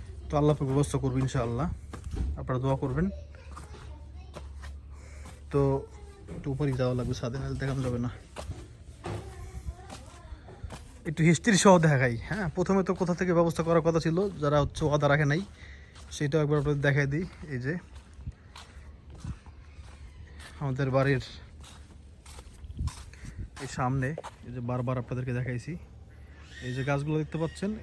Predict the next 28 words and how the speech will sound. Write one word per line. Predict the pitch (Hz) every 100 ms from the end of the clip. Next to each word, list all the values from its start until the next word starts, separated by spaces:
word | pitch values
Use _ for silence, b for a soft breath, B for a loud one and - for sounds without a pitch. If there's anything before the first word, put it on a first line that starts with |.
| 147
এটাই | 151 143
একটা | 143
পুকুর | 151 139 139
পাড়। | 139 160 - - - B B B B - 165
এই | 151
পুকুর | 156 156 135 156
থেকে | 160
দেওয়ার | 147 151
কথা | 160 160
ছিল, | 160 170
তারা | 151 139
দুই | 147
বছর | 139 139
আমার | 135 131
ঘুরাইছে, | 139 143 185 240
এবারও | 147 135 -
তারা | 127 123
দেয় | 120
নাই। | 104 98 - - - - - - - -
হ্যাঁ, | 170 110 -
যে | 135
কোনোভাবে | 139 127 123 123
তারা | 120 113 110 - - -
দেয় | 131 117
নাই | 110
আর | 110
কি, | 117 - - - - - - - - -
বিভিন্ন | 143 131